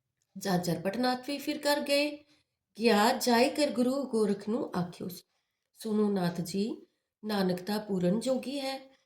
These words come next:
ਤਾਂ ਗੋਰਖਨਾਥ ਕਹਿਆ, "ਕਿਉਂ ਚੰਗਰਨਾਥ?" ਤਾਂ ਚੰਗਰਨਾਥ ਨੇ ਆਖਿਆ, "ਜੀ ਮੈਂ ਜਾਤਾ ਹੂੰ, ਦੇਖਾਂ ਕੈਸਾ ਮਾਈ ਮੁੰਡਾ ਹੈ।" ਤਮਕ ਖਾਇ ਕਰ ਆਏ ਗੁਰੂ ਜੀ ਕੋ ਆਦੇਸ ਕਹਿਓਸ।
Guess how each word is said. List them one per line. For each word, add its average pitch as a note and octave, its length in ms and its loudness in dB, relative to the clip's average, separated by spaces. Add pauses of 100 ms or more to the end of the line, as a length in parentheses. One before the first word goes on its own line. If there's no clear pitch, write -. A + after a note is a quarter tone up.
(320)
ਤਾਂ B3+ 180 0
ਗੋਰਖਨਾਥ G3+ 680 2
ਕਹਿਆ, F#3+ 540 2
"ਕਿਉਂ B3 360 2
ਚੰਗਰਨਾਥ?" G3+ 760 0 (800)
ਤਾਂ A3+ 240 2
ਚੰਗਰਨਾਥ G3 720 2
ਨੇ G3 180 4
ਆਖਿਆ, G3+ 520 0 (440)
"ਜੀ B3 220 -2
ਮੈਂ A3+ 260 6
ਜਾਤਾ G3 400 2
ਹੂੰ, E3 300 2 (500)
ਦੇਖਾਂ A3 680 0
ਕੈਸਾ A3+ 460 2
ਮਾਈ C4 300 2
ਮੁੰਡਾ C4+ 360 0
ਹੈ।" C#4 360 -4 (560)
ਤਮਕ C4 400 -2
ਖਾਇ F#3+ 220 2
ਕਰ A#3 340 2
ਆਏ F#3+ 220 6
ਗੁਰੂ G#3+ 320 0
ਜੀ F#3 200 0
ਕੋ B3 340 0
ਆਦੇਸ G#3+ 380 2
ਕਹਿਓਸ। - 500 -4